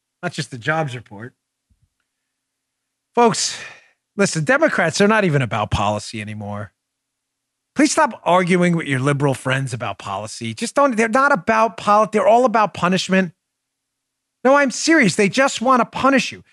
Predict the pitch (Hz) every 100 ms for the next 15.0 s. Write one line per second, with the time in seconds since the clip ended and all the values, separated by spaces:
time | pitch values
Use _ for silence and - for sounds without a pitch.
0 | _ 262 262 302 359 277 233 311 339 294
1 | 170 - 98 - _ _ _ - 262 302
2 | 311 302 285 330 330 269 190 214 277 294
3 | 139 90 _ _ _ _ - 269 370 403
4 | 302 311 269 320 - - 302 302 294 269
5 | - 294 - 151 160 190 240 339 330 -
6 | 285 285 269 233 - 208 202 202 180 127
7 | 82 69 _ _ _ _ _ _ _ _
8 | _ _ _ - 285 370 381 277 294 294
9 | - 240 233 208 226 220 180 208 196 -
10 | 160 196 196 247 233 285 277 - 175 170
11 | 190 - 214 208 - 247 - 110 - _
12 | _ - 156 277 330 - 247 233 226 226
13 | 202 208 - 262 269 247 240 240 - 190
14 | - 170 165 160 - - 262 226 165